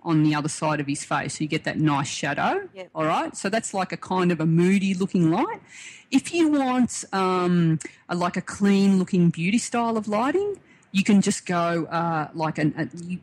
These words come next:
Speaker 1: sh-, shoot, like, a, a, maybe a stop and a half over and, and bring the flash a bit closer so you get that full wrap around and shoot from more front on.
Speaker 2: Yeah.
Speaker 1: So you flatten out the features a bit more and you're not gonna get any of that modelling, and that's sort of a better beauty light.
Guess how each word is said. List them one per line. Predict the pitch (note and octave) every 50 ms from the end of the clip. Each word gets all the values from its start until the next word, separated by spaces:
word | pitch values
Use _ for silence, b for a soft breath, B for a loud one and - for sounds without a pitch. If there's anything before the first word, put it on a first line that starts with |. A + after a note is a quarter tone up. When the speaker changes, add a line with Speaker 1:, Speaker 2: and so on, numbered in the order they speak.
| -
Speaker 1:
sh-, | - - - - _ _ _
shoot, | - - - - G3+ F3+ D3+ -
like, | D#3 D#3 D3+ D3
a, | - D3 C#3+ - -
a, | -
maybe | E3 E3 D#3+ D#3+ D3 D3
a | C#3+
stop | C#3 - - - D#3 C#3+ -
and | D3+ C#3
a |
half | C#3 - - D3 D3 C#3+ D3 - -
over | C#3+ C#3 C3+ C#3 C3+ C#3 D3 D3 - - -
and, | D3+ C#3+ D3 C3+ -
and | D3 D#3 D3+ D3+ -
bring | - E3 D#3+ D#3
the | D#3
flash | D#3 - - C#3 D3 - -
a |
bit | C#3+ D3 -
closer | - - D3 C#3+ C#3+ - -
so | - D3+
you | D3
get | C#3+ D3+ C3 -
that | - - -
full | - - - E3 D3+
wrap | C#3+ D3+ D3 D3 -
around | E3 D3+ D3+ D3 C#3+ D3 D3 -
and | D#3+ D#3+
shoot | - - - - F3 D#3+ -
from | - - D#3+
more | D#3+ D#3 D3 C#3+ D3
front | - - - - D3+ E3 F3+ - -
on. | E3+ A3+ E4 G#4+ G#4+ - _ _ _
Speaker 2:
Yeah. | - E3 D3 - _ _ _ _ _ _ _
Speaker 1:
So | - -
you | F3 F3 E3
flatten | - - - - F#3 D#3 - E3+ E3+
out | D#3 D3 -
the | -
features | - - - C#3+ - - - E3 D3+
a | D#3
bit | D3+ - D3 -
more | D#3 D#3 D3+ E3 G3
and | F#3 F3 D#3+
you're | D#3+ E3
not | D3+ D3 D#3
gonna | - D#3 D3+
get | D3+ C#3+ D3 C3+
any | B2+ D3 D3 D3 D3
of | C#3+
that | C#3+ C#3+ -
modelling, | D3+ D3+ C#3+ C#3 C#3+ C#3+ C#3 C3+ C3+
and | - D3 D#3 D3+ D3
that's | D3+ D#3 -
sort | - - D#3+ D3+
of | D3 C3+
a | C#3+ C#3
better | - D#3 D3+ D3 D3+ D3
beauty | D3 C#3+ - D#3+ D#3+ D#3 E3 E3+
light. | D#3+ E3 G3+ C4+ G4 A#4 - -